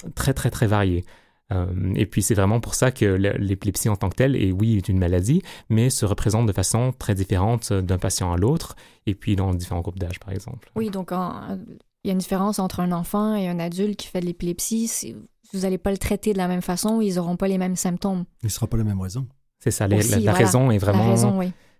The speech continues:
Speaker 1: très différente. Donc, chez les enfants, la majorité des cas sont des malformations du cerveau, donc des causes, par exemple, génétiques, ou dans certains, euh, pays,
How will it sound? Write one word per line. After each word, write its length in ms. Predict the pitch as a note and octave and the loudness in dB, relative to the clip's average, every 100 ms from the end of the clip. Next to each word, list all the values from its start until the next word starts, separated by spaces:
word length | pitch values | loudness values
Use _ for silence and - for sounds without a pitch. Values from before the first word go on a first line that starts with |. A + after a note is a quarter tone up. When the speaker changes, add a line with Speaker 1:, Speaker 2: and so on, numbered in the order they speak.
| _ | _
Speaker 1:
très 200 | - - | -2 2
différente. 380 | A2+ A#2 A2 G2 | 2 4 4 4
Donc, 160 | G#2 G#2 - | 2 0 -2
chez 220 | - C3+ | 2 4
les 180 | C#3+ C3 | 4 4
enfants, 460 | A#2+ - C#3+ G#3+ - - - _ - | 2 2 2 2 -4 -18 -20 _ -4
la 140 | A2+ | 2
majorité 460 | A2 A#2+ C3 B2+ C3 | 4 4 4 4 4
des 100 | A2+ | 2
cas 240 | - B2+ | 2 0
sont 460 | C#3+ - A#2+ B2+ B2+ | 0 0 2 2 2
des 440 | G#2+ G#2 G#2 G#2 | 2 2 2 2
malformations 840 | A2 G2+ G#2 A#2 G2+ G2+ - A#2 A2+ | 2 0 0 0 0 0 0 0 0
du 140 | G2 | 0
cerveau, 580 | F#2+ F#2+ G2+ G2 C3+ G3+ - - - | -4 -4 0 2 2 0 -2 -10 -2
donc 140 | G2 | 0
des 100 | F#2+ | 0
causes, 220 | - A2 | 0 -2
par 100 | - | 0
exemple, 240 | F#2 F#2 F#2 | 0 2 2
génétiques, 560 | F#2+ F#2+ - D3+ F3+ - - - _ | 4 2 2 0 0 -4 -18 -20 _
ou 320 | C3+ C#3+ C#3+ | 0 4 4
dans 160 | A#2+ A2 | 4 2
certains, 260 | B2 - A2+ A2 G#2 | -2 0 2 2 2
euh, 120 | G2 | 0
pays, 500 | F2+ G2+ A2+ D3 D3+ | 0 2 2 2 0